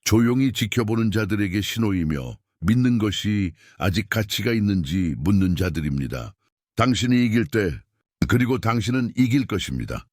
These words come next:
많은 사람들이 당신의 이야기로 강화될 것입니다. 아마 이 순간 의심이 여전히 속삭일 수 있습니다. 하지만 안 될까? 끝일까? 답은 이미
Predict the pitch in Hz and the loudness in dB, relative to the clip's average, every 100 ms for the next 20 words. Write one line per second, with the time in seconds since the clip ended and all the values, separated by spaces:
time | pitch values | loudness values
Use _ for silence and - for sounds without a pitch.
0 | _ _ _ _ _ _ _ _ _ _ | _ _ _ _ _ _ _ _ _ _
1 | _ _ _ _ _ _ _ _ _ _ | _ _ _ _ _ _ _ _ _ _
2 | _ _ _ _ _ _ 80 110 139 123 | _ _ _ _ _ _ 2 4 4 4
3 | 127 127 123 120 131 120 101 110 101 117 | 2 2 2 4 2 2 0 0 2 2
4 | 107 101 104 95 98 90 90 95 87 80 | 2 2 2 2 0 0 0 0 0 -2
5 | 71 71 69 62 62 - 101 143 175 - | -2 -6 -4 -4 -4 -2 0 2 0 -8
6 | _ _ _ 90 90 113 104 104 90 107 | _ _ _ -2 0 2 2 0 2 0
7 | 82 98 90 87 82 80 82 - - - | 0 -2 0 0 0 0 -2 -4 -6 -4
8 | - 71 - - 120 113 107 - _ _ | -4 -4 -4 -4 -4 -6 -8 -12 _ _
9 | _ 95 117 131 127 127 127 123 95 73 | _ 2 2 2 2 2 2 0 -2 -4
10 | - _ _ _ _ - - 131 - 82 | -6 _ _ _ _ -2 0 -2 -2 -2
11 | 90 110 - _ _ _ - 113 123 120 | -2 -6 -12 _ _ _ 0 2 4 4
12 | 113 110 104 | 4 4 2